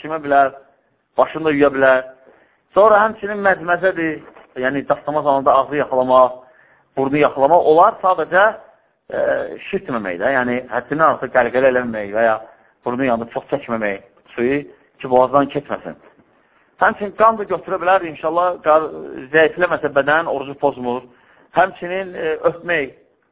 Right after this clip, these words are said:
məsələn, tutaq ki, kişi həyat yoldaşını öpür, orucu pozulmur. Həmçinin birdən yatdın, tutaq ki,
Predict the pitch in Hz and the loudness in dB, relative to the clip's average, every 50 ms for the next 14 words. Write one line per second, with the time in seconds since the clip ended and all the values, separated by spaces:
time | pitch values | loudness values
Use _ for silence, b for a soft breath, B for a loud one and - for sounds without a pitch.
0 | _ _ _ _ _ _ _ _ - 135 135 139 131 131 - 170 143 - - 147 | _ _ _ _ _ _ _ _ -10 -6 -4 -4 -4 0 0 0 0 0 -2 -4
1 | 147 147 120 - 87 - - - - - 151 131 139 139 143 139 - 143 131 123 | -4 -4 -4 -8 -10 -14 -14 -12 -8 -6 -4 0 2 2 2 0 -2 -4 -6 -4
2 | 120 117 - 147 - - - - - 117 101 - - - _ _ _ _ _ _ | -4 -6 -6 -8 -8 -8 -6 -4 -4 -6 -6 -8 -12 -20 _ _ _ _ _ _
3 | _ _ - 131 135 135 131 - 156 151 - 151 139 143 147 143 135 127 123 123 | _ _ 0 2 2 2 0 -4 -4 0 2 2 2 2 2 2 2 2 0 0
4 | 123 - b b b b b b b b b b b - 160 185 202 196 - - | -2 -8 b b b b b b b b b b b -2 0 0 0 0 -4 -6
5 | 190 185 190 196 202 208 196 - - _ _ _ _ _ _ _ _ _ _ _ | -4 0 0 0 0 0 -2 -6 -14 _ _ _ _ _ _ _ _ _ _ _
6 | _ _ _ _ _ - - - - - 151 147 180 185 190 190 185 175 - - | _ _ _ _ _ -20 -20 -10 -4 -4 -2 2 2 2 2 2 2 0 0 -2
7 | - - 185 196 202 202 190 - _ _ _ _ _ _ _ _ _ _ _ _ | -6 -6 -4 -4 -4 -6 -10 -16 _ _ _ _ _ _ _ _ _ _ _ _
8 | - 165 151 - - - 165 | 0 0 0 0 -2 -6 -6